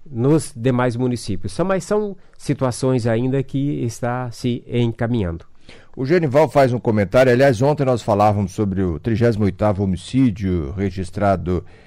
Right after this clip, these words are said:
Speaker 2: em Cascavel. São trinta e oito pessoas que foram assassinadas neste ano. O Genival faz aqui uma menção a esse elevado número de homicídios.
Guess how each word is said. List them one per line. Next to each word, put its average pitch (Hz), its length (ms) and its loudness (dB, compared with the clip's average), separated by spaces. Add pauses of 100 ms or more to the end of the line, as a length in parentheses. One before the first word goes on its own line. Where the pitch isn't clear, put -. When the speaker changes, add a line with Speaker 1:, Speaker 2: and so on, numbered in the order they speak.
(140)
Speaker 2:
em 104 160 2
Cascavel. 92 540 -2
São 110 200 -4
trinta 135 300 -4
e 113 40 2
oito 110 180 2
pessoas 104 460 -2
que - 100 -20
foram 98 360 -2 (300)
assassinadas 90 1300 -2
neste 90 340 -4
ano. 104 380 2 (300)
O 95 100 -6
Genival 104 640 2
faz 101 500 0
aqui 98 340 -4
uma 98 360 2
menção 104 560 0
a 104 100 2
esse 107 280 0
elevado 104 560 -2
número 104 340 -2
de 104 140 -4
homicídios. 98 800 -2